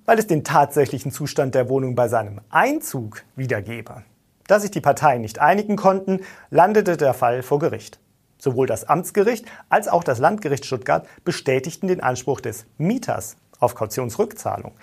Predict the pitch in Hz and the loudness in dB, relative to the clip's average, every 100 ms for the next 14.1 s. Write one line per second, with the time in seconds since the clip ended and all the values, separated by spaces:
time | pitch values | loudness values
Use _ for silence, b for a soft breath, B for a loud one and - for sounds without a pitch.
0 | B B - 147 135 208 233 208 160 151 | B B -6 0 2 2 2 2 2 0
1 | 113 107 185 226 - 110 92 110 107 123 | 0 -2 0 -2 -2 -4 -2 0 0 -2
2 | - 147 180 160 147 - 131 113 - 120 | 0 2 2 2 2 -2 -6 -6 -6 -8
3 | 110 127 123 143 131 - 113 120 127 117 | -4 -2 -2 -2 -2 0 0 0 -4 -8
4 | 107 151 131 123 127 123 127 143 - 175 | -6 -4 -4 -4 -4 -4 -6 -4 0 0
5 | 185 B B - 196 170 139 110 120 196 | 0 B B 4 6 8 6 0 0 -2
6 | 269 - 113 - 107 208 339 - 120 101 | -2 0 0 0 -2 0 0 -2 -8 -10
7 | - 104 107 113 - - _ _ _ _ | -10 -12 -10 -10 -10 -10 _ _ _ _
8 | _ _ B B B B - 139 202 151 | _ _ B B B B -2 -2 0 -2
9 | 135 165 127 110 202 269 151 151 147 139 | 0 -2 -4 2 2 4 4 2 0 -4
10 | 135 120 - 127 190 - - - 160 117 | -2 -4 0 0 0 -6 -18 0 2 2
11 | - - 120 127 147 - 311 302 - 110 | -6 -2 0 0 -2 0 0 0 -4 -4
12 | 101 - 110 - 110 - - - - _ | -8 -10 -12 -10 -12 -8 -8 -8 -12 _
13 | _ _ _ - 120 - 240 277 139 131 | _ _ _ -6 -6 2 2 4 2 2